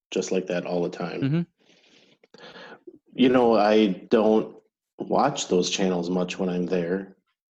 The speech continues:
Speaker 1: because I'm usually up getting ready and out the door as quick as I can.
Speaker 2: Mm-hmm.
Speaker 1: Uh, I did turn on the scrolling channel with all the times a lot in the morning when we would be there this last trip. But, uh,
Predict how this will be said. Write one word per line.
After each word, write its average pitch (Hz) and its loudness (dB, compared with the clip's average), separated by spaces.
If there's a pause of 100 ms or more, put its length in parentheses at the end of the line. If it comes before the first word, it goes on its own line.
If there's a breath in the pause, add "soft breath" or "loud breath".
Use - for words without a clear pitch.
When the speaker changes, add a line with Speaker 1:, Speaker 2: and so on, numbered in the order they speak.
(100)
Speaker 1:
because 95 0
I'm 95 0
usually 95 0
up 92 -6 (420)
getting 95 0
ready 90 -2
and 87 -6
out 82 -10
the - -20
door 85 0 (640 soft breath)
as 95 -4
quick 98 -2
as 85 -8
I 85 -10
can. 78 -16 (200)
Speaker 2:
Mm-hmm. 143 -4 (120)
Speaker 1:
Uh, 82 -6
I 95 -2
did 101 0
turn 104 0
on 92 0
the 85 -4
scrolling 92 0
channel 90 -4 (680)
with - -10
all 82 -6
the 87 -8
times 87 -8
a - -10
lot 85 -6
in 90 -6
the 87 -4
morning 87 -4
when 85 -10
we 85 -8
would 82 -6
be 82 -4
there 82 -6
this 80 -10
last 87 -4
trip. - -6 (600 soft breath)
But, 90 -2
uh, - -10